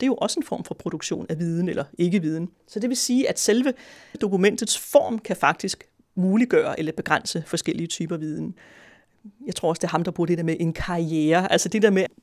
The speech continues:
der er noget, der skabes her, så bruges det et andet sted, og så indgår det i nogle andre sociale relationer. Så hvis man ligesom følger tingen, i stedet for at følge mennesker, som man måske plejer at gøre, så får man et helt andet indblik i,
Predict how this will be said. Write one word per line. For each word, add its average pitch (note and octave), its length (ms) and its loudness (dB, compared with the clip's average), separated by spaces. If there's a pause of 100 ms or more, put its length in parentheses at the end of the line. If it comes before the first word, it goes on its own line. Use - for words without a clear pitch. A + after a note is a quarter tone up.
der F#3+ 60 6
er F3+ 40 10
noget, F3+ 200 6
der A#3 60 0
skabes F3+ 520 -2
her, - 180 2 (420)
så - 140 -6
bruges A#3+ 580 4
det G3 100 0
et F#3 80 2
andet F3 320 2
sted, F3 400 2
og D#3+ 140 -4
så A#3+ 120 -2
indgår A#3+ 380 4
det F#3+ 160 2
i F#3 60 0
nogle F3+ 200 0
andre G3+ 240 0
sociale G3 440 -2
relationer. F3+ 580 -2
Så F#3+ 140 0
hvis F#3+ 180 -2
man F#3+ 100 0
ligesom A#3+ 200 0
følger A#3 500 4 (560)
tingen, G3 400 0 (160)
i - 80 -6
stedet - 220 4
for F#3 100 -4
at F3+ 40 -2
følge F#3 420 -2
mennesker, G3 400 2
som F3 160 -6
man E3+ 140 -4
måske E3+ 220 -8
plejer B3+ 380 0
at - 60 -8
gøre, - 260 -6 (360)
så - 140 -10
får - 140 -10
man G#3 180 -4 (360)
et G3 200 -4
helt - 240 -4
andet F3+ 240 -4
indblik G3 380 -6
i, F#3+ 180 -6